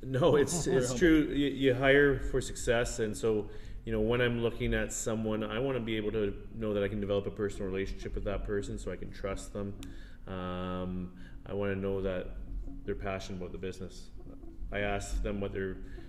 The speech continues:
Speaker 1: six-month, three-year, five-year plan is, and, and some have it, some don't. Um, but I, I just wanna know that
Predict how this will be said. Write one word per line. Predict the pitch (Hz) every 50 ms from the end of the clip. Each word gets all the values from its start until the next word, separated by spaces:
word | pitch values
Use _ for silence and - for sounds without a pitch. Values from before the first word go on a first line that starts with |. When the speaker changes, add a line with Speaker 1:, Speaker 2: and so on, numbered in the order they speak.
| - -
Speaker 1:
six-month, | - - 117 104 - - 107 101 95 -
three-year, | - - 107 104 101 101 98 98 95
five-year | 95 101 98 98 98 95 98 95
plan | 95 - 101 101 95 95 95 95
is, | 92 90 90 90 92
and, | 107 101 95 92 92 95
and | - - 101 95 92 92 92 90 90 90 - - - - - -
some | - - - 113 110 110
have | 110 107 107 117
it, | 120 120
some | - 120 107 104 98
don't. | 101 101 107 123 139 - - - - - - - - - -
Um, | 98 98 98 98
but | 95 104 113 120 - - - -
I, | 120
I | 127
just | 139 139
wanna | 156 147 139 131
know | 135 135 131
that | 131 123 120